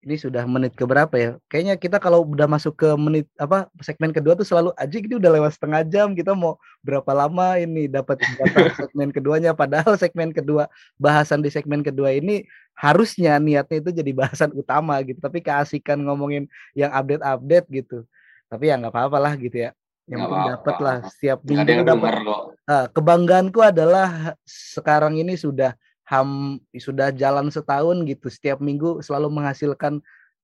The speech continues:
Speaker 1: satu jam obrolan yang bisa diposting dan disebarluaskan ke
Speaker 2: Iya loh,
Speaker 1: orang banyak.
Speaker 2: itu bagus loh, Riz. Itu
Speaker 1: Iya.
Speaker 2: secara nggak langsung tuh kita paling nggak selama satu minggu tuh pasti ada karya yang kita buat, coy.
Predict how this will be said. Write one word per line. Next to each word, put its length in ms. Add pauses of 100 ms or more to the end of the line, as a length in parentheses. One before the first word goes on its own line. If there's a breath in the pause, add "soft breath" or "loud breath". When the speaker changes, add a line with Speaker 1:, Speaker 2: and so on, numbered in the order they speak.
(340)
Speaker 1:
satu 320
jam 360
obrolan 600
yang 200
bisa 240
diposting 520
dan 200
disebarluaskan 800
ke 300
Speaker 2:
Iya 200
loh, 180
Speaker 1:
orang 100
banyak. 140
Speaker 2:
itu 80
bagus 360
loh, 120
Riz. 280 (340)
Itu 100
Speaker 1:
Iya. 100
Speaker 2:
secara 200
nggak 160
langsung 240
tuh 100
kita 260 (280)
paling 260
nggak 180
selama 540
satu 280
minggu 200
tuh 140
pasti 220
ada 280
karya 320
yang 80
kita 160
buat, 300
coy. 180